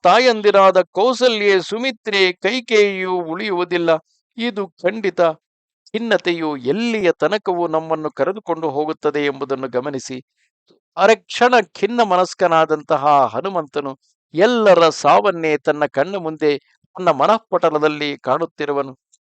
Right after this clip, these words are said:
ಕೃತಜ್ಞನೂ ಸತ್ಯಸಂಧನೂ ವಾನರೇಶ್ವರನೂ ಆದ ಸುಗ್ರೀವನು ಈ ರೀತಿ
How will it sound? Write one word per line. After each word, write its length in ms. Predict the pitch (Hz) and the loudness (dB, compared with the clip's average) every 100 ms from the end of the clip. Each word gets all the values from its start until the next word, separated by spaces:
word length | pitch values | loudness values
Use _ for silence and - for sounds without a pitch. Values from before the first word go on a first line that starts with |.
| _ _ _ _ _ _ _ _ _ _ _ - | _ _ _ _ _ _ _ _ _ _ _ -4
ಕೃತಜ್ಞನೂ 680 | 269 277 220 202 247 233 233 220 | 0 2 0 2 2 4 4 2
ಸತ್ಯಸಂಧನೂ 920 | 202 233 240 - 269 269 269 247 247 240 220 202 | 2 2 2 0 2 2 2 2 4 4 4 4
ವಾನರೇಶ್ವರನೂ 1000 | 180 247 262 269 277 - 277 277 262 247 214 | 4 6 4 4 2 -2 0 0 2 2 4
ಆದ 220 | 202 214 202 | 2 4 0
ಸುಗ್ರೀವನು 720 | - 202 220 233 202 196 190 185 _ _ - | -2 -6 -2 -2 0 -2 -4 -8 _ _ -4
ಈ 200 | 247 226 | -2 0
ರೀತಿ 380 | 208 202 208 | 0 -2 -2